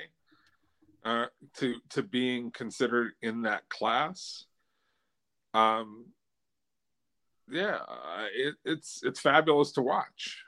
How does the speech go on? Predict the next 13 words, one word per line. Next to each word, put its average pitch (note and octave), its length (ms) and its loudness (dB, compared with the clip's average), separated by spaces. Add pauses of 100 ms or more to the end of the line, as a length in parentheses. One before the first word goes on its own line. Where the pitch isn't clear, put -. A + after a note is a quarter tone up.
(140)
We C3+ 200 6
may D3+ 200 6
be D3 160 4
watching C3+ 480 4
one B2 100 -2
of A#2+ 80 -8
the B2+ 60 -4
top B2 440 -2
four B2+ 200 0
or B2 40 -2
five A#2 280 -2
quarterbacks, D3 760 -6
but B2+ 200 6